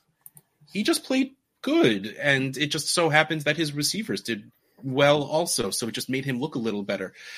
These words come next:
So if in a he-, pass-heavy offense, Will Levis can play well, like,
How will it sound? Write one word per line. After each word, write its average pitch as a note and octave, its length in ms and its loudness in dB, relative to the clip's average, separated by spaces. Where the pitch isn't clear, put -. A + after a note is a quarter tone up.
So - 140 0
if D#3 180 2
in A3 200 2
a G#3 60 6
he-, - 160 -2
pass-heavy E3+ 540 0
offense, D3+ 640 0
Will D3+ 220 2
Levis C#3+ 340 2
can C#3 240 2
play C3+ 260 0
well, A#2 520 -2
like, A#2+ 200 -4